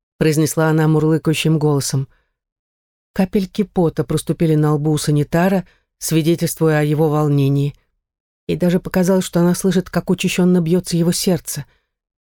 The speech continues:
Внезапно он высвободился и отступил на пару метров. "Зачем? Зачем ты это делаешь?"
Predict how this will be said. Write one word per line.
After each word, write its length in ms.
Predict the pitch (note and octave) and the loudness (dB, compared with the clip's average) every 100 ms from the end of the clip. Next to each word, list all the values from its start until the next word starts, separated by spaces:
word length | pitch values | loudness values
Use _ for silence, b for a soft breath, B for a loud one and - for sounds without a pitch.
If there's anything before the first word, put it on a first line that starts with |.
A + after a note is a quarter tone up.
| _ _ | _ _
Внезапно 560 | E3+ F#3 F#3 B3+ A#3 A#3+ - | 0 2 0 0 0 -2 0
он 240 | G3+ E3+ | 0 2
высвободился 840 | D#3 F#3 G3+ F#3 F3+ A3+ - A#3 b b _ _ | 0 0 0 0 0 0 -2 -4 b b _ _
и 140 | G3+ - | -4 -2
отступил 600 | G#3+ - - A3 - E3 | -2 -4 -4 -4 0 0
на 140 | D#3 D#3 | 2 0
пару 220 | E3 E3 | 0 0
метров. 440 | D3 B2+ C#3+ - _ _ _ _ _ _ _ _ _ | 0 -2 -8 -12 _ _ _ _ _ _ _ _ _
"Зачем? 480 | - B2+ E3+ C#3 A#2+ _ _ _ _ _ _ _ - | -8 -4 -2 -2 -4 _ _ _ _ _ _ _ -14
Зачем 320 | - C#3+ C#3+ | -6 -4 -2
ты 80 | D#3+ | 0
это 160 | F3+ | -2
делаешь?" 520 | D#3+ F3+ C3+ B2+ - | 0 0 0 -4 -10